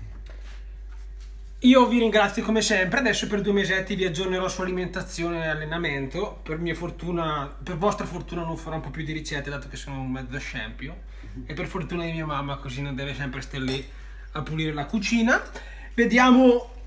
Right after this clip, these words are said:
il responso, se è uscito colloso.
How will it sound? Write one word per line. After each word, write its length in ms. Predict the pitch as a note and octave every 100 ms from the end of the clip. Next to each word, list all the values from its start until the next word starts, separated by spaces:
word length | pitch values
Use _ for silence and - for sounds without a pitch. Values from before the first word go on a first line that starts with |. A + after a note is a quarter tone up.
| -
il 260 | A3 G#3+ G3+ F#3+ -
responso, 840 | F#3+ G3+ G3 - G3+ G3 G3 - F#3
se 160 | -
è 100 | F#3
uscito 840 | F#3 F3 - F#3 F#3 F3+ E3 D#3 -
colloso. 880 | - F#3 E3 D#3+ D#3 G#3 D4 -